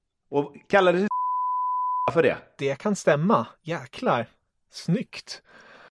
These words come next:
Speaker 2: Okej. Finns det någon, är det, är vi ute där med en trio-grej då? Har en trio? Eller är det
Speaker 1: Nej, men jag tänker mer, jag tänker mer att det är två kaniner och han var också kallad för kanin, liksom.
Speaker 2: Ah.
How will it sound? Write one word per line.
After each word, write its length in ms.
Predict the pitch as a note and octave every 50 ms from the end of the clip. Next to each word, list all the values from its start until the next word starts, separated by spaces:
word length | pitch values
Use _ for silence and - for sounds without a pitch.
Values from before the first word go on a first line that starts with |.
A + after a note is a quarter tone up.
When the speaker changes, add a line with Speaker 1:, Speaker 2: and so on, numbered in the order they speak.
| _ _ _ _ _ _ _ -
Speaker 2:
Okej. 460 | E3 E3+ - - C#3 B2+ G#2+ G2 - - - - - - - - - B5 B5 B5 B5 B5 B5 B5 B5 B5 B5
Finns 240 | - F#3 G3+ F#3+ -
det 60 | G#3
någon, 180 | F3+ E3+ E3+ F3
är 320 | F#3 E3 G3+ F#3+ F3+ E3+
det, 560 | E3+ E3+ E3 E3 E3 E3 E3 D#3+ D#3+ D3 - F3
är 60 | D3+
vi 160 | D3+ D#3+ E3+
ute 240 | D#3+ D#3 D#3 - F#3
där 140 | F3 F3 E3+
med 500 | E3+ E3 D#3+ D#3+ D#3 D3+ D3+ D3+ C#3+ C3+ B2 - _ _ _ _ _ _ _ _ _ _ _ _ _ -
en 180 | D3+ C#3+ C#3
trio-grej 760 | - - E3+ D#3 C#3+ C3+ C3+ C3+ C3+ C#3 D3 D3+ F#3 G#3 F3+ C#3+
då? 200 | B2 A#2+ A#2 A2+
Har 120 | A#2+ C3+ - - - - - - - - - - - - - - B5+
en 100 | C#3 C3
trio? 440 | A#2+ - C3+ A#2+ A2 A2 A2 A#2 A#2 - _ _ _ _ _ _ _ _
Eller 180 | C#3 C3 C3+ C#3
är 240 | C#3 C#3+ C#3+ C#3 C3+
det 340 | C#3 C#3 C3+ C3+ C3 B2+ B2+ - _ _ _
Speaker 1:
Nej, 180 | - D#3 F3+ G3
men 100 | G#3 G#3
jag 160 | G3+ F#3 G3
tänker 260 | - G3+ G3 G#3 A3
mer, 260 | A3 A3+ G#3 F3+ E3 -
jag 280 | E3 D#3+ F3+ F3 E3 E3
tänker 300 | - F#3+ F#3 F#3 A3 G#3+
mer 260 | G#3 F#3+ E3+ D#3 D3+
att 240 | D3+ C#3 - - - C#3+ C3+
det 120 | D#3+ D#3
är 40 | D3
två 340 | D3 - - - D#3 D3 C3+
kaniner 540 | - E3 D#3 D#3 C#3 B2 A#2 A#2 B2 B2
och 80 | C3+ B2
han 320 | C3 C#3 C3+ C3 C3+ C#3
var 180 | C#3 C#3+ C#3 C#3
också 240 | B2+ - - - C3+
kallad 340 | - - D#3 C#3 B2+ A2 -
för 100 | B2+ A2+
kanin, 440 | - B2+ A2+ A2 G2 E2+ D#2+ E2
liksom. 180 | E2+ - A2 A2
Speaker 2:
Ah. 420 | B2 B2+ B2+ B2 A2 G2+ F2+ E2+